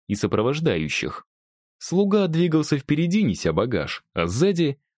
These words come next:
шла молодая девушка очень приятной наружности. Горничная, которую он периодически использовал и для снятия напряжения.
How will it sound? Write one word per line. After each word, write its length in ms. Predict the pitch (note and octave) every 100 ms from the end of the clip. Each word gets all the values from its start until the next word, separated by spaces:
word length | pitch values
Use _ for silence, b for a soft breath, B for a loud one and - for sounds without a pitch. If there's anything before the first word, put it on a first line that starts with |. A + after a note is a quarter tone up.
| -
шла 300 | - G3+ G#3+
молодая 480 | G#3+ G#3 F#3+ F#3+
девушка 560 | A#2+ F2+ A#2 C3+ - B2 _
очень 360 | E3 F3+ G#3+ G3+
приятной 520 | G3+ G#2+ F2 - F2+
наружности. 800 | G#2 D#3 F2+ E2 D#2 - - - _ _ _ _
Горничная, 720 | F#3 A3 B2+ E2 - D2+ C2+ - _
которую 400 | - D#3+ G#3 G#3
он 80 | F#3+
периодически 580 | E3+ D3+ D3 - - G2
использовал 720 | E2+ - A2+ B2 G#2 F2 E2 _ _ -
и 100 | G3
для 180 | G#3+ G#3+
снятия 460 | - E2 D#2 E2
напряжения. 800 | E2 E2 B2 C3+ D#2+ C#2+ C#2 D#2+